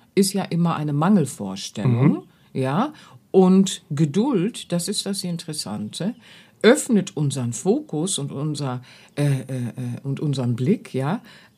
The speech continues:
Speaker 1: und zeigt uns die Fülle des Lebens. Ja.
Speaker 2: Mhm.
Speaker 1: Mhm. Während uns, während wir uns mit Ungeduld, ja, und das können wir regelrecht beobachten, im Alltag, kann jeder beobachten für sich, ja,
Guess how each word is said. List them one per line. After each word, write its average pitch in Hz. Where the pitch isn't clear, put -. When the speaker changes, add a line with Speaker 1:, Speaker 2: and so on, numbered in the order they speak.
Speaker 1:
und 180
zeigt 185
uns -
die 220
Fülle 156
des -
Lebens. -
Ja. 110
Speaker 2:
Mhm. 151
Speaker 1:
Mhm. 131
Während 311
uns, -
während 240
wir -
uns 196
mit 180
Ungeduld, 196
ja, 156
und 190
das 190
können 247
wir 214
regelrecht 220
beobachten, 147
im 202
Alltag, 170
kann 196
jeder 214
beobachten 143
für -
sich, 98
ja, 165